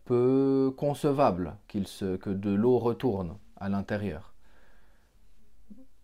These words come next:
Mais c'est ce qui est, euh, préférable de faire de, de par cette manière.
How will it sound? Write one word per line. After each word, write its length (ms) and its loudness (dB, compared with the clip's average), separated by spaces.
Mais 200 4
c'est 400 4
ce 140 -6
qui 300 0
est, 340 2
euh, 840 -6
préférable 560 0
de 120 0
faire 340 -2
de, 880 -2
de 140 -6
par 240 -6
cette 300 -6
manière. 500 -6